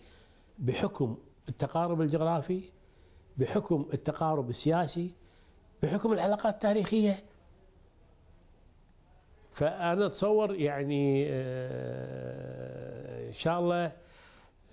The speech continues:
آه، زيارة خادم الحرمين الشريفين الملك سلمان ت-، تعطي دفعة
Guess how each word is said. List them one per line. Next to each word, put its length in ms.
آه، 1200
زيارة 520
خادم 380
الحرمين 400
الشريفين 500
الملك 300
سلمان 520
ت-، 180
تعطي 360
دفعة 520